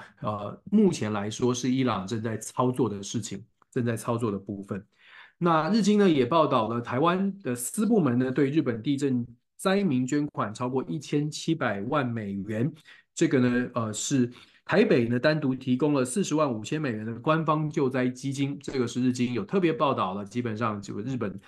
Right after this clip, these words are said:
也是感谢台湾的援助哦，某种程度台日的关系啊，尤其是在民间，呃，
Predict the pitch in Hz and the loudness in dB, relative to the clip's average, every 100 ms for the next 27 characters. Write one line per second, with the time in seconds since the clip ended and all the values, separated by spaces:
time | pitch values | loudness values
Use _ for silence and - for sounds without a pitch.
0 | - - 113 135 135 117 117 196 - 113 | -18 -6 -6 -4 0 0 4 4 4 0
1 | 123 123 107 95 95 117 165 113 95 - | 0 0 -2 -4 -6 -2 0 2 0 -8
2 | - 143 151 120 110 123 143 123 - - | -8 0 2 2 -2 0 0 0 -4 -12
3 | - 107 165 190 131 127 127 127 120 101 | -8 0 2 4 4 2 0 0 -2 -2
4 | 107 165 190 123 131 110 104 104 117 123 | 0 0 2 -2 -2 -4 -4 -6 0 0
5 | 120 - - _ 107 95 | 0 -8 -20 _ -8 -8